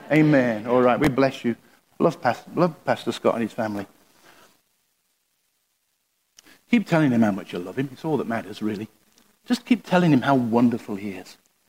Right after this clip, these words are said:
Right? Please? Right? They're really, really good people. They could be somewhere else.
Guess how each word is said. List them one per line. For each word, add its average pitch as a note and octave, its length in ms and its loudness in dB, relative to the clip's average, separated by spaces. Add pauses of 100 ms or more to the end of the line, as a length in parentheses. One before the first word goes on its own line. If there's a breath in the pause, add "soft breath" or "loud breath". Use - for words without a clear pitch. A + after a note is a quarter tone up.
(460)
Right? F#3 260 0 (280)
Please? G3 340 2 (1080 soft breath)
Right? F#3+ 240 0 (500)
They're G#3+ 140 4
really, D3+ 440 4
really C3+ 300 2
good C3+ 220 0
people. D3 300 -8
They C3+ 140 -4
could - 300 -8
be A#2+ 80 -4
somewhere A#2 340 -2
else. A#2+ 300 -4